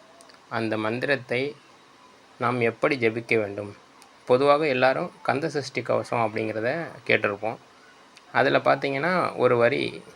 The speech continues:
நமக்கு ரொம்ப சுலபமா கொடுத்திருப்பாங்க. "ஒரு நாள் முப்பத்தாறு உரு ஜெபித்து", அதாவது முப்பத்தி ஆறு உரு. முப்பத்தாறு உரு அப்படின்னா முப்பத்தி ஆறு முறை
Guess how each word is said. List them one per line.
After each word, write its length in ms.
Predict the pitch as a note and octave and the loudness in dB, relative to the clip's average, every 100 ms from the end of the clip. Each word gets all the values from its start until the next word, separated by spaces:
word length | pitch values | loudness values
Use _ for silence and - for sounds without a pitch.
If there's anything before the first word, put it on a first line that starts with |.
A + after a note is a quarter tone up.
| - - - | -20 -16 -6
நமக்கு 240 | B2 A#2 | -4 -2
ரொம்ப 200 | A#2 D3 | -4 -4
சுலபமா 480 | C#3 C3+ C3+ C#3 C#3 | 0 2 2 0 -2
கொடுத்திருப்பாங்க. 540 | A2 A#2 A2 G#2+ G#2+ - - - - - - - - - - - - - - - - - - | -6 -6 -4 -4 -6 -12 -20 -20 -20 -20 -20 -20 -20 -20 -20 -20 -20 -20 -20 -20 -20 -14 -2
"ஒரு 240 | B2 C#3+ | 2 2
நாள் 300 | D3+ D3+ E3+ | 4 2 2
முப்பத்தாறு 1000 | D#3+ C3+ C3 - E3 E3 C3 A#2 C3+ D3 | 0 -2 -2 0 0 0 2 6 6 6
உரு 140 | D3+ D#3+ | 4 2
ஜெபித்து", 800 | B2 B2 B2 - B2 A2+ F#2+ - - - - - - - - | 0 0 0 -2 2 2 2 -6 -20 -20 -20 -20 -20 -20 -4
அதாவது 640 | A2 G#2 G2 G2 A2+ D#3+ F3 - - - - - - | 0 2 2 -2 -4 -4 -8 -18 -20 -20 -20 -20 -6
முப்பத்தி 640 | C3 C3+ F#3+ E3+ - E3 | -4 0 0 -2 2 4
ஆறு 360 | C#3+ A2+ A2+ G#2+ | 6 6 4 2
உரு. 240 | A2 B2 B2 - - - - - - - - - - | 0 -2 -6 -16 -20 -20 -20 -20 -20 -20 -20 -16 -10
முப்பத்தாறு 680 | B2 E3 D#3+ D3 C#3 B2 | 0 0 4 6 6 6
உரு 240 | B2+ C#3 B2 | 4 6 4
அப்படின்னா 320 | A#2+ C#3+ E3+ | 2 -2 -2
முப்பத்தி 520 | C3+ - E3 - C#3+ | -4 -2 -4 0 4
ஆறு 260 | B2 A#2 G#2+ | 6 6 4
முறை 360 | G#2+ B2 B2 | 0 0 -2